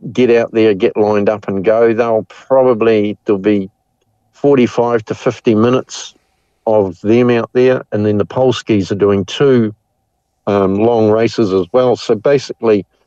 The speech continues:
there's five hours of action. We're starting racing approximately eleven o'clock, so it coordinates with the high tide. So, yeah, like, it is gonna be a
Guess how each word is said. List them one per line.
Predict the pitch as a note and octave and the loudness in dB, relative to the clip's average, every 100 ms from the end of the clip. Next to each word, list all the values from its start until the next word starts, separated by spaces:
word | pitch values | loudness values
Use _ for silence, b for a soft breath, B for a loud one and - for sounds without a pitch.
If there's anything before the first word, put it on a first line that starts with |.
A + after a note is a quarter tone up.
| - | -6
there's | G#2 - - _ _ _ | -6 -6 -16 _ _ _
five | D3 C3+ A2+ | -4 0 2
hours | G#2+ G#2 G2 G2 | 2 0 -2 -2
of | F#2+ | -2
action. | A#2+ - A2 F#2+ _ _ _ | -2 -4 -6 -6 _ _ _
We're | D#3+ D#3 C#3+ C#3+ | -4 0 2 0
starting | - - D#3 D#3 C3 | -4 -4 -2 0 0
racing | A#2+ C3 C3 C3+ A#2+ B2 | 0 0 -2 0 -2 -2
approximately | G#2+ - C#3 - A2+ G#2 G#2 | -8 -6 -6 -6 -4 0 2
eleven | G2+ A2 A2+ G2+ | 4 4 2 0
o'clock, | G2 C3+ D3+ - - | -2 -2 -4 -6 -10
so | - A2+ A2 G#2+ G#2 - | -2 2 4 2 -2 -6
it | A#2 A#2 - - | -2 -2 -4 -14
coordinates | - B2 A2+ G2+ F#2+ F#2+ - | -4 0 2 2 0 -2 -6
with | - | -4
the | F2 | -4
high | G#2+ G2+ | -2 -4
tide. | F#2 A2 B2 A2+ - | -4 -4 -2 -4 -4
So, | - A#2+ G#2+ - | 0 2 2 0
yeah, | C#3+ C3+ G2 | 2 2 0
like, | C3 A2+ - _ b b b | -2 -2 -4 _ b b b
it | B2 | 0
is | B2 A2 - | 2 0 0
gonna | G#2 F#2+ | 0 2
be | G#2+ | 2
a | G2+ G2+ | 2 0